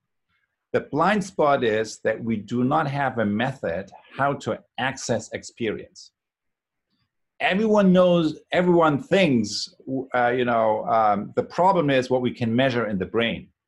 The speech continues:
But the problem is not that we don't know what's going on in the brain. The problem is that we don't know how experience is coming into being, how we access as human being our own experience."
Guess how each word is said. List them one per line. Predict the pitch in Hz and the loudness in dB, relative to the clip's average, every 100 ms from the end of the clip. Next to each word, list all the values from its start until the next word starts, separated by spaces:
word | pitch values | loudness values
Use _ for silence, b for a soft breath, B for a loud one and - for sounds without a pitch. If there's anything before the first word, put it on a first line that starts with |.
| _ _ _ _ _ _ _ _ _ _ _ _ _ | _ _ _ _ _ _ _ _ _ _ _ _ _
But | 123 123 | -6 -2
the | 135 | -4
problem | - - 214 214 180 | -2 2 4 4 4
is | 151 113 | 2 0
not | 143 175 139 120 | 2 2 2 0
that | 135 | 0
we | 135 | 0
don't | 135 139 143 | 2 2 2
know | 147 | 2
what's | 139 131 | 2 2
going | 139 131 | 0 0
on | 127 120 | 2 2
in | |
the | 107 | 0
brain. | 110 123 113 101 | 0 0 0 -2
The | 98 | -4
problem | - 165 170 147 | -2 0 2 2
is | 123 117 117 | 0 -2 -2
that | 123 | -2
we | 113 | 0
don't | 107 120 | 0 2
know | 123 127 110 | 2 2 2
how | 120 120 | 0 -2
experience | 113 - - - 175 156 131 | -2 -6 -12 -2 2 2 0
is | 107 | -6
coming | - 127 110 | -8 -6 -4
into | 95 92 | -4 -6
being, | 95 98 73 - _ _ | -8 -8 -10 -14 _ _
how | - 135 | -6 -2
we | 135 127 - - | 0 -2 -6 -6
access | 160 180 - - 67 - 117 | -4 -4 -6 -8 -10 -12 -10
as | 113 | -10
human | - 175 151 127 | -6 -4 -4 -4
being | 135 101 104 - | -4 -4 -6 -4
our | 110 | -4
own | 117 120 | -2 -4
experience." | 101 - 120 104 - _ | -4 -6 -6 -6 -8 _